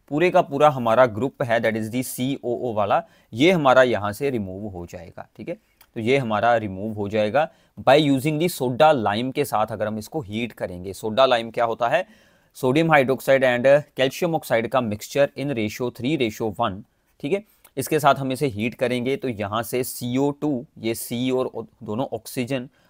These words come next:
और साथ में सोडियम, ये सब कुछ रिमूव हो जाएगा। तो हमारा जो आर है उसके साथ हाइड्रोजन अटैच होकर एक सिंपल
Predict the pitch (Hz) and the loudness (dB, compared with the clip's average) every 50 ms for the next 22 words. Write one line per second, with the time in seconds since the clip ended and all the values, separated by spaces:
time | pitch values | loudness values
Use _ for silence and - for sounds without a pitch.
0 | _ - 120 - - 113 104 104 120 117 120 - - 117 101 104 120 131 131 120 | _ -8 -6 -2 2 2 2 2 0 -6 -10 -8 -8 -8 -6 -6 -4 -6 -6 -6
1 | 120 117 110 117 113 - 110 - _ - 131 - 127 113 104 98 98 110 113 107 | -6 -6 -6 -6 -4 -6 -8 -8 _ -10 -10 -8 -6 -6 -6 -6 -8 -8 -8 -6
2 | 110 107 107 113 101 101 98 135 156 170 - _ _ _ _ _ 123 123 117 117 | -6 -6 -4 -4 -4 -2 -2 -2 -2 -2 -4 _ _ _ _ _ -6 -2 2 2
3 | 120 123 120 113 135 - _ - 123 120 117 123 135 143 131 131 131 139 - - | 4 4 2 2 -2 -4 _ 4 6 6 8 8 6 6 4 2 -2 -2 -2 -4
4 | 127 - - - 131 - 131 127 123 120 113 107 107 104 110 107 113 113 113 110 | -8 -10 -8 -8 -4 -2 -2 -2 0 0 0 0 0 0 -2 -4 -4 -4 -6 -6
5 | 110 98 95 - - 107 - 113 117 113 - - 131 117 110 - 147 143 | -6 -6 -6 -6 -8 -8 -6 -6 -6 -8 -8 -6 -6 -6 -2 2 2 2